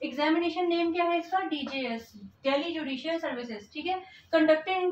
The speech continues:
body कौन सी है इसकी, Delhi हाई Court। इसको conduct कौन कराता है, Delhi हाई Court। Stages क्या है इसमें, Pre, mains, interview, ठीक है। Maximum attempts इसमें कितने, Six। Age limit कितनी है, थर्टी टू years। Application fee कितनी है, Application fee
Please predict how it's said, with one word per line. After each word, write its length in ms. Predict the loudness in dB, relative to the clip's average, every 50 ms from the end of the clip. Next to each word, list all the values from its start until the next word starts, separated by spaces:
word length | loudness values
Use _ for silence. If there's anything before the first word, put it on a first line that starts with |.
| 0 0
body 260 | 0 0 0 2 0 0
कौन 260 | 2 2 2 2 2
सी 120 | 0 -2
है 100 | -4 -4
इसकी, 200 | -4 -6 -6 -4
Delhi 280 | -2 -2 -2 -2 -2 -2
हाई 160 | -2 -2 -2
Court। 240 | -4 -6 -8 -8 -8 -10
इसको 160 | -10 -10 -6
conduct 380 | -4 -4 -2 0 0 -2 0 0
कौन 200 | 0 0 2 2
कराता 300 | 4 2 2 4 4 2
है, 140 | 2 2 0
Delhi 280 | -2 -2 -2 -4 -4
हाई 160 | -4 -4 -4
Court। 580 | -4 -6 -8 -8 -8 -14 -20 -20 -20 -14 _ -12
Stages 480 | -8 -2 -2 -2 0 0 -2 -2 -2 -2
क्या 100 | 0 0
है 120 | 2 2
इसमें, 340 | 0 -2 -4 -4 -4 -4 -6 -4
Pre, 280 | -2 -2 0 0 0
mains, 380 | -2 -2 -4 -4 -4 -4 -6 -8 -6 -4
interview, 440 | -2 0 0 0 0 -2 -4 -8 -10 -12 -16 -20 -20 -20 _ _ -2
ठीक 180 | 0 0 0
है। 120 | 0 -2 2 4
Maximum 440 | 4 2 2 2 0 0 0 0 2 0
attempts 360 | -4 -2 2 2 2 2 2
इसमें 200 | 0 0 0 0 0
कितने, 340 | 0 -2 -2 0 0 0 -2
Six। 500 | -4 -4 -2 -2 -2 -2 -4 -10 -16 -20 -8 -4
Age 240 | 0 2 2 2 4
limit 240 | 4 4 4 4 2
कितनी 240 | -2 -2 0 0 0
है, 80 | 0 2
थर्टी 280 | 2 2 2 2 -2
टू 180 | -2 -2 -4 -4
years। 300 | -2 -2 -4 -4 -6 -8 -14 -20 -20 -12 -6 -6
Application 520 | -2 0 0 0 0 0 -2 -2 -2 -4 -2
fee 180 | 0 0 0
कितनी 320 | 0 -2 -2 0 0 0 2
है, 120 | 2 0 0 -4 -10 _ -20 _ _ -6
Application 540 | -4 -2 0 0 0 2 2 2 2 4 4
fee 120 | 4